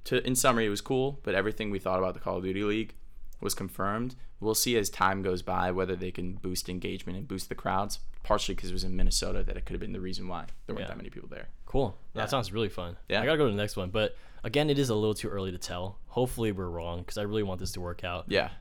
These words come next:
Speaker 2: Again,
Speaker 1: course.
Speaker 2: like, they, they gather so much revenue from all the franchise fees,
Speaker 1: Mm-hmm.
Speaker 2: like, what, thirty million per slot? It's quite a lot.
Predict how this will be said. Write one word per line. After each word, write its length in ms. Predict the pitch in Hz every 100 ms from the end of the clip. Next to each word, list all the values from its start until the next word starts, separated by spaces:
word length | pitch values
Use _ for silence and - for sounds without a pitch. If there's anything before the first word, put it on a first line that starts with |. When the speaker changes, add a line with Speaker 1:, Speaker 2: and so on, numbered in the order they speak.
| 110
Speaker 2:
Again, 180 | 123
Speaker 1:
course. 120 | 113 101
Speaker 2:
like, 300 | 98 - - - - - -
they, 180 | 127 101
they 220 | 104 117
gather 260 | 113 113 104
so 340 | - - 104
much 220 | 101 -
revenue 420 | 98 92 98 98 98
from 320 | - 98 90
all 180 | 95 95
the 60 |
franchise 480 | 95 95 90 - 92
fees, 580 | - - 92 101 104 - -
Speaker 1:
Mm-hmm. 220 | 104 101
Speaker 2:
like, 200 | 101 90
what, 220 | 95 -
thirty 220 | 101 98
million 360 | 101 101 98 98
per 220 | - 98
slot? 540 | - - 90 92 110 - - - -
It's 100 | 117
quite 180 | - 180
a 40 |
lot. 320 | 104 107 90